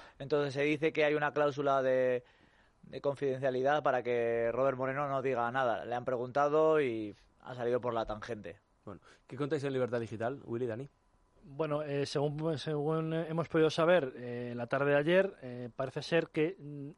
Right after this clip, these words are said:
Speaker 3: hay fecha en la que comienza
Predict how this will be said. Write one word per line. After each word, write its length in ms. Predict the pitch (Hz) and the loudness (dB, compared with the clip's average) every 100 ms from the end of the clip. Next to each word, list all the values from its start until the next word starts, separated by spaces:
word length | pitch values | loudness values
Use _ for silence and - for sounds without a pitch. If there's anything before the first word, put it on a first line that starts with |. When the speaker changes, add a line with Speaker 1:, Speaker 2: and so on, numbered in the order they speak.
| _ - | _ -2
Speaker 3:
hay 160 | 156 | -2
fecha 540 | 139 185 180 - 180 190 _ _ _ _ _ _ | 2 2 2 0 0 -2 _ _ _ _ _ _
en 100 | 139 | -4
la 80 | 139 | -2
que 80 | 135 | -2
comienza 600 | 131 135 143 123 151 156 | -4 -6 -6 -4 -6 -6